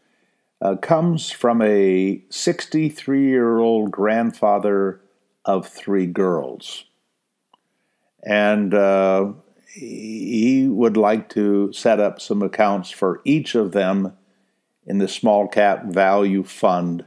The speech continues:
to do his best with the help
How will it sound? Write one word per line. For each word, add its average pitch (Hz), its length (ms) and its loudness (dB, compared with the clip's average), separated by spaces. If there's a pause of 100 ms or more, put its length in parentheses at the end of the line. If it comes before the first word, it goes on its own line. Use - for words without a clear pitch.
(840)
to 98 480 2
do 123 640 4
his 117 280 0
best 110 640 0
with 95 140 0
the 101 80 2
help 120 360 0